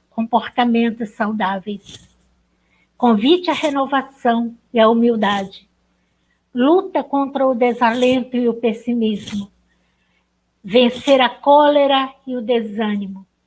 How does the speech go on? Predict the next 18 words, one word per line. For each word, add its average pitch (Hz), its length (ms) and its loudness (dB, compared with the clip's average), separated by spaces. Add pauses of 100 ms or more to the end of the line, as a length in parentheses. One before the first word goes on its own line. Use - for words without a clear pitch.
(640)
E 247 60 0
aí 247 260 2
nós 254 260 -2
pensamos, 254 720 -4 (720)
Joana 254 480 0
de 214 180 -2
Ângeles, 233 580 -4 (580)
os 202 140 -8
espíritos 269 800 -4
superiores 247 920 0 (580)
e 269 80 -12
toda 320 360 2
a 302 60 0
codificação 254 920 -4
espírita, 247 880 -4 (380)
ela 254 240 4
é 269 140 6
uníssona 269 960 0